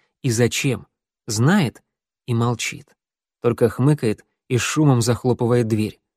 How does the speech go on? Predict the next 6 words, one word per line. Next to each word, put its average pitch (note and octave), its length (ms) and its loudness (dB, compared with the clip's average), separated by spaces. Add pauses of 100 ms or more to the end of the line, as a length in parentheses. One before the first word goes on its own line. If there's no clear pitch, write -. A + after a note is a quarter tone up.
(500)
«Осторожно C3+ 960 8
там!» - 360 -6 (1800)
План E3 300 6
у G3 60 8
Мишани F3+ 440 4
такой. B2+ 480 -4